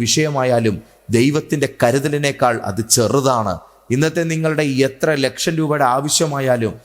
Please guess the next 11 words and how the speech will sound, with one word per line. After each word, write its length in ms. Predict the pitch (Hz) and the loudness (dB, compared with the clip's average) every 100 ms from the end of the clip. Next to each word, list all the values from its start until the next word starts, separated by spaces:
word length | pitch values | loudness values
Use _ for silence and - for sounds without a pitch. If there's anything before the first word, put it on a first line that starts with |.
| _ _ - | _ _ -2
അത് 100 | 117 123 | 0 2
തമ്പുരാൻ്റെ 580 | 123 139 156 156 151 143 117 - _ - | 0 0 0 0 0 0 -2 -4 _ -2
ഒരുക്കി 360 | 120 147 - 165 | 0 0 0 -2
വച്ചിരിക്കുന്ന 560 | 147 - 139 139 143 135 113 | 0 0 0 0 0 2 2
സ്നേഹപദ്ധതികളെക്കാൾ 1300 | 135 135 147 156 147 - 143 139 135 135 127 123 113 104 - | 2 2 2 2 0 0 0 2 2 0 0 0 0 -2 0
ചെറുതാണ്. 560 | 117 139 131 113 98 87 - _ - | 2 2 2 0 -2 -6 -12 _ 0
എന്നെക്കുറിച്ചുള്ള 840 | 120 143 160 165 160 147 147 139 135 | 0 2 0 -2 -2 -2 0 2 2
ദൈവത്തിൻ്റെ 520 | 135 151 156 156 139 131 127 | 2 2 0 -2 -4 -2 -2
പദ്ധതി 360 | 113 151 143 135 | -2 -2 0 0
വളരെ 220 | 131 127 120 | 2 2 2
വലുതാകയാൽ 680 | 139 139 123 120 113 107 | 2 2 2 2 2 2